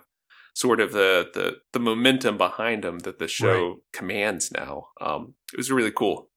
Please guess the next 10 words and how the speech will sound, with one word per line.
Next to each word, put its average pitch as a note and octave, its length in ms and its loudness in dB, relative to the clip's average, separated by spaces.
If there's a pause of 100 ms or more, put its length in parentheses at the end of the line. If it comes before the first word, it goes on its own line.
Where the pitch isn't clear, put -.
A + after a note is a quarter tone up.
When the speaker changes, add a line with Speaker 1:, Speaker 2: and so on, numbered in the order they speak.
(140)
Speaker 2:
And, F#3+ 200 2 (140)
and F3+ 220 8
not G3+ 160 8
only G3 240 6
that, A#2+ 420 4 (140)
not D3+ 220 4
only E3+ 180 6
that, C3+ 260 6
but B2 140 -2
seeing, C#3+ 720 4